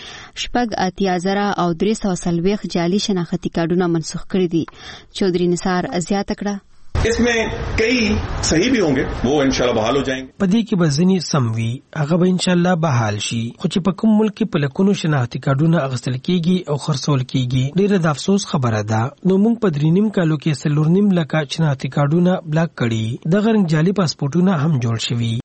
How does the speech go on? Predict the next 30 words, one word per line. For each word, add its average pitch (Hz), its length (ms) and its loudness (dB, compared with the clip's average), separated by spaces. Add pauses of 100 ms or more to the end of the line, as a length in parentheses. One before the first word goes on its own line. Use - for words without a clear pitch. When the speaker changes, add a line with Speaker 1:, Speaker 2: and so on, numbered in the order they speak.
(1000)
Speaker 1:
د 202 240 2
تیر 226 220 0
شورو 208 320 0
په 196 120 -2
ورځ 196 280 -2
په 190 80 -2
کوټه 202 300 -2
کې 208 180 -2
د 185 100 -2
خلجي 185 380 0
قومي 190 360 0
اتحاد 190 440 -2
او 202 80 0
مسلم 180 300 0
لیگ 180 180 2
کاپ 202 180 -2
ګوند 185 220 0
مشرانو 190 480 -2
په 190 100 -4
یوه 170 200 2
مظاهره 170 480 0
کې 185 260 -2
ویلي 202 200 2
وو 220 180 0 (400)
چې 220 160 -2
نادرا 202 380 0
په 214 120 -2
بلوچستان 180 640 -2
کې 202 160 -4
د 175 80 -2